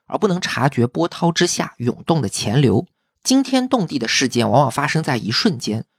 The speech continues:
其实不过是一些更复杂的社会因素不断累积所带来的总爆发而已。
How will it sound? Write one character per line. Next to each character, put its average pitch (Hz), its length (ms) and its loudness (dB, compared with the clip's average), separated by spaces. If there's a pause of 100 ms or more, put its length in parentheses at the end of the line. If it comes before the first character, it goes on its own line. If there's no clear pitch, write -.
(120)
其 - 140 0
实 220 80 4
不 262 140 -6
过 202 180 2
是 147 140 -4
一 139 80 -6
些 160 160 -2
更 208 240 0
复 - 180 -4
杂 - 140 -6
的 117 80 -2
社 131 180 4
会 117 160 2
因 123 160 0
素 - 200 -6
不 - 120 -6
断 165 180 4
累 107 160 -2
积 147 300 0 (300)
所 120 100 -2
带 165 140 0
来 135 100 0
的 156 80 -2
总 - 260 -4
爆 180 160 4
发 107 200 -4
而 92 160 -4
已。 - 160 -10